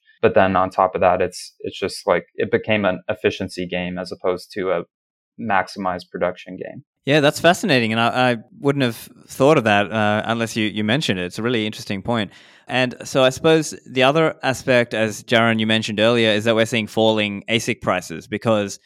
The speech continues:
Speaker 2: right, in the bull market, let's say people got very exuberant about the price of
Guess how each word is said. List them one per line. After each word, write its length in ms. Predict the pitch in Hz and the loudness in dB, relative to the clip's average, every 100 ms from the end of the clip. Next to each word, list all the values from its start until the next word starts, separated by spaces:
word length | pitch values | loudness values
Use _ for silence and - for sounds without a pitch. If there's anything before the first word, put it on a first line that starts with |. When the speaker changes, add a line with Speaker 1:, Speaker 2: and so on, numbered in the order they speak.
| _ _ _ _ - | _ _ _ _ -6
Speaker 2:
right, 200 | 107 113 | -4 -2
in 80 | |
the 60 | 117 | 0
bull 180 | 127 131 | 2 4
market, 360 | 120 117 127 | 4 4 0
let's 160 | 107 107 | -2 0
say 120 | 110 | 0
people 220 | 120 107 | 2 0
got 180 | 107 104 | 0 0
very 200 | 107 104 | 0 0
exuberant 680 | 85 107 131 143 120 104 101 | -4 -4 -2 0 0 -2 -4
about 340 | 95 98 - | -4 -4 -4
the 80 | - | -10
price 380 | - 110 104 - | -4 -2 -2 -4
of 180 | 95 | -8